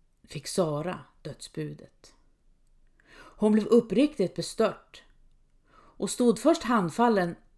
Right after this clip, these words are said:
men kom sig sedan. Påståenden om gift och förgiftning och att hon skulle vara inblandad avfärdade hon bestämt. Det stämde att hon bakat rågbullar på morgonen,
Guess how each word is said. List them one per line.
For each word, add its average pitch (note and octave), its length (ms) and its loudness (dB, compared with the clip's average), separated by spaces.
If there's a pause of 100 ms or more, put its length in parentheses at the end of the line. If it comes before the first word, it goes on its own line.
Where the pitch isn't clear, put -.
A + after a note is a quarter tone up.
(380)
men F3+ 160 -6
kom A#3 240 -2
sig - 160 -10
sedan. D3+ 480 -12 (360)
Påståenden C4 1120 2 (380)
om F3 160 -4
gift - 640 -6 (380)
och - 160 -10
förgiftning F3+ 800 -4
och - 300 -4
att G#3 80 -4
hon A#3 100 2
skulle A3+ 280 4
vara A3+ 200 4
inblandad A3+ 920 -2
avfärdade F3+ 800 -2
hon D#3 140 -8
bestämt. - 800 -8 (1300)
Det B3 120 2
stämde G3 640 0 (600)
att - 200 -6
hon G#3 140 2
bakat G#3+ 480 0
rågbullar G#3 580 2
på - 140 -8
morgonen, E3+ 640 -4